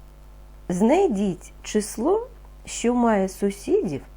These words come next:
тридцять чотири і тридцять шість. Яке це число? Тридцять п'ять. А тепер знайдіть сусіді-,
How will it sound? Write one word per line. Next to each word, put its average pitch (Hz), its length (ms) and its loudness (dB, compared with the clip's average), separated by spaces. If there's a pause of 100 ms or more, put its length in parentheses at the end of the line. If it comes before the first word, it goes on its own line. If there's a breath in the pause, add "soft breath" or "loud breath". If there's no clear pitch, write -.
(280)
тридцять 202 640 -2
чотири 208 800 0 (100)
і 170 100 -6
тридцять 196 680 -4
шість. - 640 -6 (4000)
Яке - 380 -10
це - 200 -8
число? 339 580 -4 (1300)
Тридцять 226 960 -4
п'ять. 151 500 -2 (800 loud breath)
А 180 100 -2
тепер 185 360 0
знайдіть 214 480 0
сусіді-, 185 720 -6